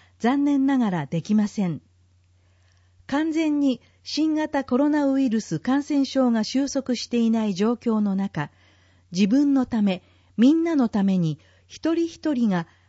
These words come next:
新しい生活様式を実践し、未来へ向けて一歩ずつ前へ進みましょう。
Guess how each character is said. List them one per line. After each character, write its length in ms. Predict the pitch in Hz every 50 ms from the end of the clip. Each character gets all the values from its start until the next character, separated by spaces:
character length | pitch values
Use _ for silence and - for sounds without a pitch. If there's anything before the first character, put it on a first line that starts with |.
| _ _ -
新 380 | 196 190 - 277 311 330 330
し 200 | 330 - 339 311 277
い 40 | -
生 240 | - 269 294 311
活 300 | 302 320 311 302 - 285
様 200 | 269 285 285 285
式 300 | 277 - - - 185 180
を 80 | 170 165
実 380 | 147 170 180 160 - - 233 214
践 80 | 208
し、 280 | 202 - - 165 147 - _ _ _ _ _ _ -
未 160 | - 262 320
来 320 | 330 339 330 302 247 226 220
へ 80 | 196
向 120 | 190 196 196
け 160 | - 240 220
て 240 | - 208 190 180 - _ _ _ _ _ -
一 140 | 202 190
歩 260 | - _ - 320 330 330
ず 140 | 320 330
つ 280 | 330 - - 175 - - _ _ -
前 300 | 196 247 302 330 311 294
へ 100 | 240 202
進 340 | - - 156 - - 226 226
み 120 | 233 226
ま 120 | 214 214 208
し 140 | - - 214
ょ 260 | 202 175 151 -
う。 20 | -